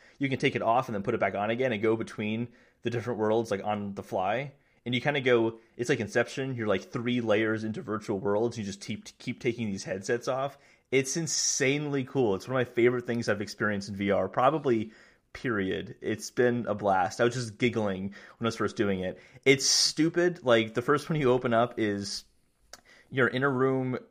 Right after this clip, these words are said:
and you hear a voice talking to you, and you look over to your left and you, you see the, this refrigerator, and you open it up, and then this stick of butter is talking to you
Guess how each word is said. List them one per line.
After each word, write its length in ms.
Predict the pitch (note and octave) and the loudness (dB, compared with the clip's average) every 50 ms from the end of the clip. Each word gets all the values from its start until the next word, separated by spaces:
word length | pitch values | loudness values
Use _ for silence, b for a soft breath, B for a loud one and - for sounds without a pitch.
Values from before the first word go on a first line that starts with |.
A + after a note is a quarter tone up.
| _ _ - | _ _ -2
and 120 | A#2 A#2+ | -2 0
you 100 | A#2 A#2+ | 0 0
hear 200 | A#2 C3+ C3+ C3+ | 0 2 2 2
a 40 | A#2 | 2
voice 280 | A2 A#2 A#2+ B2 A#2+ | 2 2 2 2 2
talking 400 | - - A#2+ A2 A2+ - B2 A2+ | 0 0 0 0 0 -2 -6 -8
to 100 | - A#2+ | -6 -6
you, 340 | A#2+ B2 B2 B2 B2 B2 A#2+ - | -4 0 2 2 0 0 -2 -6
and 80 | A2+ A#2+ | -4 -4
you 80 | A#2 A#2 | -2 -2
look 180 | C3 B2+ - | -2 -2 0
over 140 | C#3+ C3 B2 | -2 -2 0
to 40 | B2 | -2
your 100 | A#2 A2+ | 0 2
left 220 | A#2+ A#2 A2+ - | 2 2 2 0
and 100 | A#2+ G#2+ | -4 -6
you, 240 | G#2 G2 - A2+ A2 | -6 -6 -8 -8 -8
you 60 | G#2+ | -6
see 200 | G#2+ - B2+ A#2+ | -6 -4 -4 -2
the, 340 | A2 A2+ A2 G#2 G#2 G#2 G#2+ B B B B _ | -2 -2 -2 -4 -4 -6 -8 B B B B _
this 140 | B2 - A#2 | -8 -8 -8
refrigerator, 720 | G#2+ - C3 B2 A#2+ C3+ C#3 C#3 C#3+ D3+ D3+ D3+ D3+ b b b b b | -4 -4 -4 -4 -2 0 0 0 0 0 -4 -6 -8 b b b b b
and 100 | - A#2+ | -4 -2
you 80 | A#2 A2 | 0 0
open 240 | A#2 C3 C3 C#3 B2+ | 0 0 0 0 0
it 80 | B2 | 2
up, 180 | B2 C3+ C3 - | 2 2 2 0
and 80 | A#2 A2 | -2 -4
then 280 | A2 A2 G#2+ G#2+ - - _ | -4 -4 -6 -8 -10 -8 _
this 260 | A#2+ A2 - - - - _ | -4 -4 -4 -6 -10 -12 _
stick 240 | - - - C#3+ - | -12 -8 -6 -4 -4
of 100 | B2 G2 | -2 0
butter 180 | A#2+ B2 B2 A2+ | 2 2 4 2
is 80 | G#2+ | 0
talking 380 | - - A2+ G#2+ A#2 - C3+ C3 | 0 0 0 0 0 -2 -6 -6
to 40 | C3 | -4
you 320 | C#3 C#3+ D3 D3+ D#3+ D3+ | -4 -4 -4 -6 -8 -10